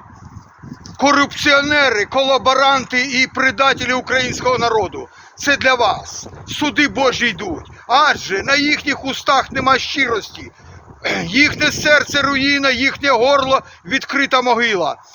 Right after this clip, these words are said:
А язиками своїми вони чинять обман. Суди їх, Боже, нехай відступляться від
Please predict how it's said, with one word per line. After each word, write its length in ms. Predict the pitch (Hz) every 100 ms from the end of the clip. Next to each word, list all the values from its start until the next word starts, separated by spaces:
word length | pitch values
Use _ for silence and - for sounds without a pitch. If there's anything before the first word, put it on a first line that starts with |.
| - 214
А 100 | 247
язиками 600 | 247 208 262 277 254 247
своїми 460 | 247 254 247 240
вони 280 | 220 233 233
чинять 500 | - 254 240 226 - -
обман. 560 | 214 160 208 190 127 85 - - - -
Суди 540 | - 302 - 294 285
їх, 200 | 254 185
Боже, 420 | 160 240 196 170
нехай 360 | 214 233 277 254
відступляться 800 | 269 - - 269 254 247 247
від 120 | 233